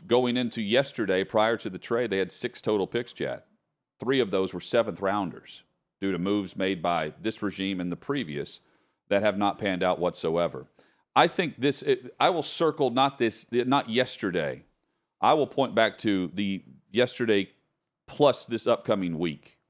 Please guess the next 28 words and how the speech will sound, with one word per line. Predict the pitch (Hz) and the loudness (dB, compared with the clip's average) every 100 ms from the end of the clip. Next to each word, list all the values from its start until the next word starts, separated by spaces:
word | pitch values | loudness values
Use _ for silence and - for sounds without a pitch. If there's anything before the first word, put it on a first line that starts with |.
| _ _ - | _ _ -4
because | 107 123 107 87 - - _ - | 0 2 2 0 -8 -16 _ 0
I | |
wanna | 139 165 | 2 2
see | - - 131 123 | -2 0 2 2
if | 113 101 - - _ | 2 0 -2 -20 _
they're | 113 110 | 2 2
sellers | - - 120 117 101 - | 2 4 4 4 0 -2
on | 101 92 92 87 - _ _ _ - | -2 0 -2 -6 -12 _ _ _ 0
more | 117 131 123 | 4 4 4
than | 110 95 | 0 0
just | 98 101 - | 0 0 0
Kevin | 95 85 82 | 0 0 -2
Byard. | 82 69 64 _ _ _ _ _ _ _ | -2 -2 -8 _ _ _ _ _ _ _
I | 107 | -2
think | 139 | 2
they | 127 | 4
absolutely | 120 127 107 123 120 | 4 4 0 -2 -2
can | 117 90 | -2 -2
be. | 71 - _ _ _ _ _ _ _ _ _ _ _ _ _ _ - | -6 -10 _ _ _ _ _ _ _ _ _ _ _ _ _ _ 0
Do | 127 | 4
they | 127 | 4
get | 110 135 - | 4 2 4
what | 123 | 2
they | 123 110 | 2 2
need | 110 110 | 0 0
in | 104 | -2
return | 98 - 104 98 | -2 0 0 -2
for | - 90 90 87 | -2 0 2 0